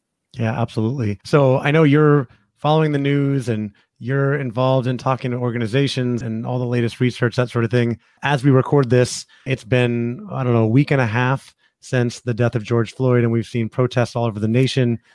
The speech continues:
with the Black Lives Matter movement, and many companies and organizations stepping up and saying, "This is wrong. We're ready to take action. We're ready to make changes." What are you seeing now, and what do companies need to do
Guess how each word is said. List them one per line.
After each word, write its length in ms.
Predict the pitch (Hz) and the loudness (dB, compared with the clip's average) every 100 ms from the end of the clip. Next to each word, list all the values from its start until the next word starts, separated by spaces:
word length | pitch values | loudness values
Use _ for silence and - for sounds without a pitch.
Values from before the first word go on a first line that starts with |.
| 110 | -6
with 80 | |
the 80 | 110 | -4
Black 260 | 110 120 117 | -2 -2 0
Lives 240 | 117 110 | -2 0
Matter 300 | 120 139 135 | 0 2 2
movement, 480 | 120 123 107 123 123 _ _ _ | 2 2 2 0 0 _ _ _
and 320 | - 127 123 131 | -2 0 0 0
many 500 | 127 131 147 160 156 | -2 0 2 4 2
companies 500 | - 147 120 131 123 | 0 -2 -2 -4 -4
and 80 | 123 | -2
organizations 840 | 127 120 117 117 113 123 117 110 _ _ _ | -2 -2 -2 -2 -2 -2 -4 -6 _ _ _
stepping 420 | - - 135 127 123 | -14 -2 0 2 0
up 160 | 123 | 0
and 120 | 117 107 | -2 -2
saying, 440 | 120 117 117 110 - _ _ - | 0 0 0 -4 -10 _ _ -4
"This 160 | 143 | 0
is 140 | 139 110 | 0 0
wrong. 320 | 120 120 117 | 0 0 0
We're 100 | 117 | 0
ready 220 | 120 120 | 0 2
to 80 | 117 | -2
take 240 | - 120 | 0 -2
action. 340 | 123 110 - 117 | -2 -6 -8 -10
We're 60 | |
ready 200 | 107 120 117 | -4 -2 -2
to 60 | |
make 200 | 107 104 | -4 -6
changes." 680 | - 139 135 113 113 104 - _ _ _ | -4 -2 0 2 0 0 -8 _ _ _
What 280 | 135 135 175 | -20 -2 0
are 60 | 190 | 2
you 180 | 185 175 | 0 -2
seeing 400 | - 156 156 143 | -2 -2 -2 0
now, 220 | 135 135 | 2 2
and 180 | 127 117 | 0 0
what 340 | 135 156 - | 0 0 -2
do 300 | 127 143 143 | -4 0 0
companies 560 | - 131 123 123 120 117 | 0 -4 -2 -4 -4 -2
need 240 | 117 113 | -4 -4
to 80 | 110 | -8
do 580 | 101 131 147 113 104 | -2 2 4 2 -2